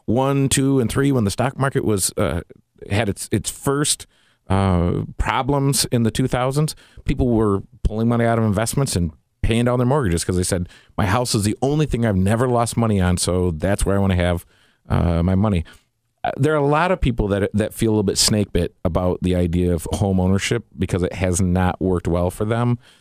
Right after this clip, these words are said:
And this is where, um, you know, Chris, if you, if you lost your home,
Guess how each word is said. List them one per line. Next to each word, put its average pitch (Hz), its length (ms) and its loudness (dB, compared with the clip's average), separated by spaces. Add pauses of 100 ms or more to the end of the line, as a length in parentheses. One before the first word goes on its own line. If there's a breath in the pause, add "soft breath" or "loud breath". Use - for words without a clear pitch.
(280 soft breath)
And 98 420 2
this 160 240 -2
is 226 140 2
where, 110 340 2 (140)
um, 92 640 0 (100)
you 101 80 0
know, 90 160 -2 (240)
Chris, - 320 -2 (480 soft breath)
if 113 220 -2
you, 165 260 2
if 123 160 -2
you 156 100 4
lost 131 360 0
your 135 100 2
home, 95 400 0